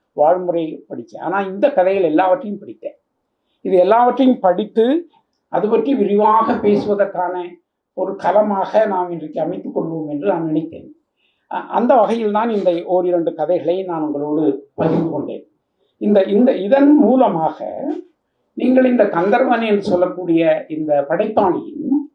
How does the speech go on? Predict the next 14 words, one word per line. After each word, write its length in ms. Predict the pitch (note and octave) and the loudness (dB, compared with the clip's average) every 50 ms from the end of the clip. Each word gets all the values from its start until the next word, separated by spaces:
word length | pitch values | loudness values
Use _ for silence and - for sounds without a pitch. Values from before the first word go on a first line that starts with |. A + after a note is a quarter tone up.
| _ _ _ _ _ _ _ _ - | _ _ _ _ _ _ _ _ -8
அ, 100 | C#3 C#3 | -6 -4
மொழியை 840 | C#3+ D#3 F3 G3+ A3 A#3 A#3+ A3+ D#3 - A2 A#2 C3+ G3 A#3 C4 - - - - _ _ _ _ _ _ _ _ _ _ | 0 2 2 4 4 2 2 0 -2 -4 -6 -6 -8 -8 -10 -14 -14 -18 -20 -20 _ _ _ _ _ _ _ _ _ _
அவர் 520 | - - E3+ G3 G#3 A3+ G#3+ G#3+ G#3+ - | -2 0 2 4 4 4 4 2 0 -2
தனக்குள் 480 | - F#3+ F#3+ G3+ G#3+ G3+ - A#3+ B3+ B3 | -2 -2 0 0 0 -2 -2 -2 -2 -2
வரித்து 480 | A3+ G3+ E3 F#3 F#3+ G#3+ G#3+ - - - | 0 2 2 2 2 2 0 -4 -6 -2
கொண்ட 480 | G3+ F#3 F3+ E3+ F3 F3 E3+ E3+ - | 0 0 2 2 4 2 2 2 -2
அந்த, 540 | - - D#3 D#3 D3+ D3+ C#3+ C#3+ C#3+ C#3 - - - - | -4 -2 0 2 2 2 2 2 0 -2 -4 -6 -8 -8
அ, 160 | B2 B2 - - F3+ | -8 -8 -4 -2 0
ஐடியாலஜி, 640 | G3 A3+ A3+ A3 A#3 F#3 D3 A#2+ G#2+ - - - _ _ | 0 0 0 0 2 2 2 0 -2 -8 -16 -20 _ _
கருத்து 380 | G3+ G3+ A#3 - - - A#3 | 0 0 0 -2 -4 -4 -2
நிலையை 680 | E3+ D#3 D3+ C#3+ C3+ - - A2+ C3 E3+ A3+ B3+ D4 - _ _ _ _ _ _ _ _ _ _ _ _ | -2 -2 -2 -4 -4 -6 -8 -10 -10 -10 -12 -12 -14 -14 _ _ _ _ _ _ _ _ _ _ _ _
அவர் 540 | - E3 G3+ A#3 A#3+ - A#3+ A#3 - - - | 0 2 4 4 4 4 2 0 -2 -4 -2
எப்படி 640 | F#3 F3+ F3+ - C#4 D#4 D#4 D4+ D4 - - - - | -2 0 0 2 4 6 6 6 6 4 0 -4 -2
பதிவு 340 | - F3 F3+ G#3+ B3+ C4+ C#4+ | 0 0 2 2 2 2 2